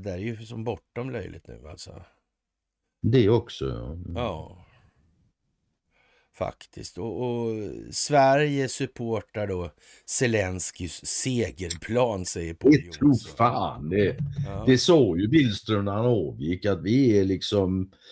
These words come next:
Speaker 2: ja, vi är inte de som är minst, står minst på Ukrainas sida.
Speaker 1: Nej.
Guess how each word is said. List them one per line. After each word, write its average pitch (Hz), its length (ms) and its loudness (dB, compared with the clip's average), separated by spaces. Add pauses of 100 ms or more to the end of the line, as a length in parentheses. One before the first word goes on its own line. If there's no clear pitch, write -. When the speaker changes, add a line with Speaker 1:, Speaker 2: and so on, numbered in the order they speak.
(340)
Speaker 2:
ja, 135 100 2
vi 139 160 6
är - 20 4
inte 120 200 0
de 107 260 0
som 101 200 -2
är 101 80 0
minst, 107 520 0 (340)
står 101 260 0
minst 113 420 2
på 120 60 0
Ukrainas 87 520 -4
sida. - 360 -12 (140)
Speaker 1:
Nej. 90 260 -10